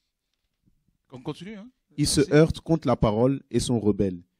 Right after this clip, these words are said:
Speaker 2: Et c'est à ceux-là qu'ils sont destinés.
Speaker 1: Attendez, attendez. Que Pierre, l'apôtre de l'agneau, n'a pas eu de difficultés,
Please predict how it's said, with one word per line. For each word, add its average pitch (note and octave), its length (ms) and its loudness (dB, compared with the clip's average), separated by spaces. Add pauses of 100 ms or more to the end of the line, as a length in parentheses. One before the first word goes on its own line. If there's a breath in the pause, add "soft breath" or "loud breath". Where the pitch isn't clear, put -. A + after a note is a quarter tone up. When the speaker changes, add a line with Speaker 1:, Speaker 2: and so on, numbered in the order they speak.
(120)
Speaker 2:
Et A2+ 80 -10
c'est - 200 -8
à G#2+ 80 0
ceux-là B2 300 -4
qu'ils A2 140 -14
sont G#2+ 160 -10
destinés. F#2+ 420 -16 (180)
Speaker 1:
Attendez, A2 380 -12
attendez. G#2 360 -12 (360)
Que E3 120 -18 (340)
Pierre, F3+ 600 -4 (180)
l'apôtre B2+ 640 -8
de A2+ 80 -10
l'agneau, A#2 420 -10 (640)
n'a A#2+ 160 -10
pas C#3 200 -2
eu F3+ 160 -6
de D3+ 80 -8
difficultés, D3+ 920 -12